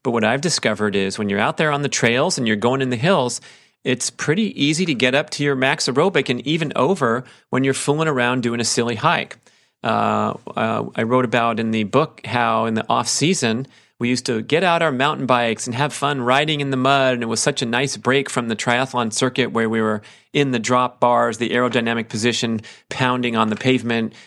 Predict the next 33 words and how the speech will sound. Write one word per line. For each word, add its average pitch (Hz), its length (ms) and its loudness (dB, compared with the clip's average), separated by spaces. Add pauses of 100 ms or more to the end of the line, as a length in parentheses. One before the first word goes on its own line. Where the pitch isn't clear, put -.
(140)
every 120 240 0
day 117 240 2
to 113 100 -2
prepare 117 380 0
for 113 160 -2
the 104 80 -4
competitive 107 480 -2
season. 110 460 0 (300)
Uh, 110 220 0
but 110 220 -2
lo 131 180 2
and 131 100 0
behold, 127 480 0
you 123 60 -2
get 127 160 2
out 127 160 0
there 113 260 0
on 110 200 0
some 131 180 0
of 120 60 -4
these, 110 380 -2
uh, 107 380 -2 (300)
winter 123 720 0 (240)
casual 123 600 0
fun 127 360 0
mountain 127 300 0
bike 107 240 0
rides 107 440 0 (260)
and 113 280 0
your 110 100 0
heart 143 220 0
rate's 120 300 -2
going, 117 480 0